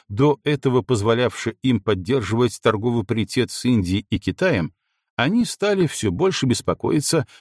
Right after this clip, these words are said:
по поводу того, что им больше нечего предложить на экспорт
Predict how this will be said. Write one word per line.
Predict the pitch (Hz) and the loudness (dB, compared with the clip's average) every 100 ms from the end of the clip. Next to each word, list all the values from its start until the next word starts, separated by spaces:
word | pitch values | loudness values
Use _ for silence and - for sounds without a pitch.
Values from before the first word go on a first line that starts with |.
| - | -2
по | 117 | -2
поводу | 123 165 123 104 | 0 -2 0 0
того, | 80 80 127 190 | -2 -2 0 0
что | - - 120 147 | 0 -4 -4 -2
им | 190 147 | 0 2
больше | 127 185 - 127 | 0 0 0 0
нечего | 104 185 - 160 | 0 0 0 0
предложить | 143 123 98 85 135 156 | 0 0 0 0 -2 0
на | 127 120 | -2 -2
экспорт | 92 85 - 113 | -2 -4 -4 -6